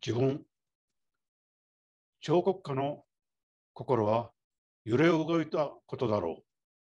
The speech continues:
その葛藤を乗り越えた心を指して悪魔になったと呼ばなくて、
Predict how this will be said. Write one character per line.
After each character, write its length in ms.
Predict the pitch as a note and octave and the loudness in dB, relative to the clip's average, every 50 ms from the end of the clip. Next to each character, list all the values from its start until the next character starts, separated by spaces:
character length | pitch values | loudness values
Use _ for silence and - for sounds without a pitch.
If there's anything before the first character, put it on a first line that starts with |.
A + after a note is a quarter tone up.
| _ _ _ _ _ _ _ _ _ | _ _ _ _ _ _ _ _ _
そ 160 | - - A#3 A#3+ | -8 -4 -2 -2
の 140 | A#3+ G#3 | -2 0
葛 240 | - E3 C#3+ - - - | 0 -2 -2 -2 -2 -2
藤 140 | F3+ C3 | 0 2
を 360 | B2 A#2 B2+ B2 A2+ B2+ C3 - _ _ _ _ _ _ _ _ _ _ _ _ _ _ _ _ _ _ _ _ _ _ _ _ _ _ - | 2 2 2 0 0 -4 -8 -16 _ _ _ _ _ _ _ _ _ _ _ _ _ _ _ _ _ _ _ _ _ _ _ _ _ _ -2
乗 80 | A#2+ | 0
り 80 | B2+ D3+ | 2 2
越 180 | D3 E3 E3+ D3 | 2 4 4 4
え 20 | |
た 340 | C#3 - C#3+ C3+ C#3 C3 - _ _ _ _ _ _ _ _ _ _ _ _ - | 4 4 4 2 2 0 -6 _ _ _ _ _ _ _ _ _ _ _ _ -14
心 320 | E3+ - E3 D3+ D3 C3 | -10 -6 -4 -2 0 0
を 280 | B2+ B2 - - - _ _ _ _ _ _ _ - - | 0 -2 -4 -6 -10 _ _ _ _ _ _ _ -8 -6
指 160 | D3+ - - | -6 -6 -6
し 40 | - | -4
て 260 | C#3+ B2 A#2 A#2+ - _ _ _ _ _ _ _ | -4 -2 -2 -4 -8 _ _ _ _ _ _ _
悪 220 | - A3 A3 - G#3+ | -2 0 0 2 2
魔 100 | E3 C#3 | 0 2
に 80 | C3+ | 2
な 120 | C3+ B2+ B2+ | 2 0 0
っ 60 | - | 0
た 120 | - D#3+ | 0 -2
と 320 | - D3+ C#3 A#2+ A#2+ - _ _ _ _ | -2 -2 -4 -4 -6 -10 _ _ _ _
呼 100 | - A#2+ | 0 2
ば 120 | A#2+ C3 C3+ | 4 4 4
な 100 | C3 B2+ | 4 2
く 80 | - | -2
て、 240 | - C#3+ B2 B2 B2+ | -4 -4 -4 -4 -4